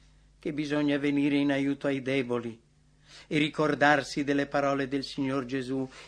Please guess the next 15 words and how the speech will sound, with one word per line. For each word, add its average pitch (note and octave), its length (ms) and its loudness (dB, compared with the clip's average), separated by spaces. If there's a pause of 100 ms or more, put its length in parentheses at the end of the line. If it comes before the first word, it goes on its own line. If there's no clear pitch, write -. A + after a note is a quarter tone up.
il D3 180 0
quale D3+ 360 6
disse F3 420 -2
egli G3+ 340 0
stesso: D3+ 680 -2 (320)
"Più D3 260 0
felice C#3 580 -4
cosa C3 420 -4
il B2+ 200 -4
dare A#2+ 540 -2 (520)
che - 120 -14
il A#2+ 200 -6
ricevere". A2+ 720 -10 (2500)
I E3+ 120 -2
ministri C#3+ 720 -2